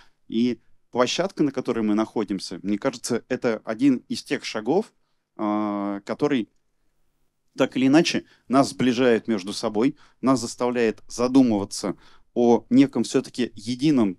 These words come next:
целеполагании, а не о простой конкуренции или борьбе. Я очень надеюсь, что подобного рода события нас будут сближать, будут заставлять нас задумываться о каком-то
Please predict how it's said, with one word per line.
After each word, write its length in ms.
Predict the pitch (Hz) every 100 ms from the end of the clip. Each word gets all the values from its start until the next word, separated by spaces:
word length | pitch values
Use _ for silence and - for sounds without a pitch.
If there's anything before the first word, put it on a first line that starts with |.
| -
целеполагании, 1040 | - 127 107 107 104 110 180 147 101 90 -
а 200 | 92 92
не 200 | 95 101
о 60 |
простой 340 | 95 98 - 143
конкуренции 720 | - 101 104 104 127 - 98 92
или 540 | 90 90 90 87 82 - - -
борьбе. 460 | 110 107 101 92 - _ - _ - _ _
Я 200 | 104 131
очень 260 | 139 127
надеюсь, 500 | 113 113 117 180 147
что 800 | - - - 117 110 107 104 98 - _ _ - - _ -
подобного 680 | 117 135 143 110 104 95
рода 340 | 107 120 95 90
события 640 | - 107 101 139 - 110
нас 220 | 90 101 98
будут 300 | 113 104 -
сближать, 480 | 107 98 127 151 _ _ _
будут 260 | 117 110 104
заставлять 420 | - 113 131 -
нас 240 | 113 - _ _ -
задумываться 880 | 104 104 147 135 117 - 110 92 87
о 600 | - 104 104 101 101 98
каком-то 560 | 92 104 - 117 - 95